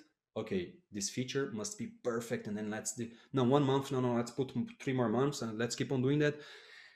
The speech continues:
And it's really costly, because maybe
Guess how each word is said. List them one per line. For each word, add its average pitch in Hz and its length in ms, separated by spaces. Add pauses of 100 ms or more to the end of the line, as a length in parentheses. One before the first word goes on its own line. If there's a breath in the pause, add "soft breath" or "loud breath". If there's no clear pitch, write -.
(300 loud breath)
And 127 180
it's 123 240
really 156 140
costly, 117 400 (520)
because 117 440
maybe 151 680